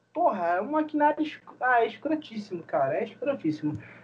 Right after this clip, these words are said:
Eu vi te-, eu vi teu, teu vídeo meio puto com a sociedade. Mas aí depois eu, eu vi o filme do Woody Allen e vi que a sociedade pode ser pior que isso.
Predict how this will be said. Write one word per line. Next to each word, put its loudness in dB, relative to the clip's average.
Eu 12
vi 0
te-, 6
eu 10
vi -2
teu, 6
teu 4
vídeo -2
meio 2
puto -8
com 2
a 6
sociedade. 4
Mas 6
aí 10
depois 10
eu, 12
eu 12
vi 0
o -4
filme 0
do -2
Woody 0
Allen 6
e -8
vi -8
que 0
a 4
sociedade 0
pode 0
ser -6
pior 0
que -2
isso. -2